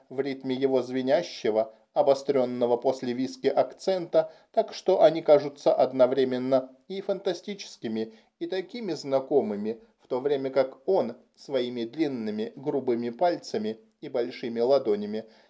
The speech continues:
воплощает эти сцены в жизнь, комически и торжественно жестикулируя. Но это всё было настолько новым и неосознаваемым до конца,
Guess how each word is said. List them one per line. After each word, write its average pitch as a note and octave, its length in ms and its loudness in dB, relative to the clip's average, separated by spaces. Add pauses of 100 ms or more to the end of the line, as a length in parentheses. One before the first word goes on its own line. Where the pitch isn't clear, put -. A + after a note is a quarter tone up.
(100)
воплощает G3 800 0
эти C3+ 180 0
сцены B2+ 380 0
в A#2+ 120 -8
жизнь, G#2+ 440 -8 (240)
комически - 640 -10
и C3+ 160 -6
торжественно A2+ 840 0
жестикулируя. A2 960 -4 (640)
Но F3 120 -4
это A#3 200 0
всё G#3+ 180 0
было G#3 280 6
настолько G#3 720 2
новым A#2+ 540 2 (100)
и D3 320 -2
неосознаваемым C#3+ 1900 4
до C3+ 100 2
конца, C#3 640 2